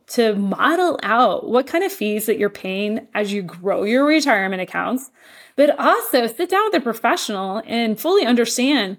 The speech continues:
you know, am I gonna be triggering this provisional income whenever I start taking things out of my retirement account?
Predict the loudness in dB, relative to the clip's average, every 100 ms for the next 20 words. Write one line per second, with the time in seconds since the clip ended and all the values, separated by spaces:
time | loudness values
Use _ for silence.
0 | -10 0 2 4 4 2 0 4 4 2
1 | 0 2 4 2 0 -4 -4 0 2 4
2 | 4 2 2 0 0 -2 0 0 0 0
3 | 0 0 -2 -6 -4 -4 -4 -6 -4 -2
4 | 0 0 0 -2 -4 -4 -4 -8 -10 -10
5 | -10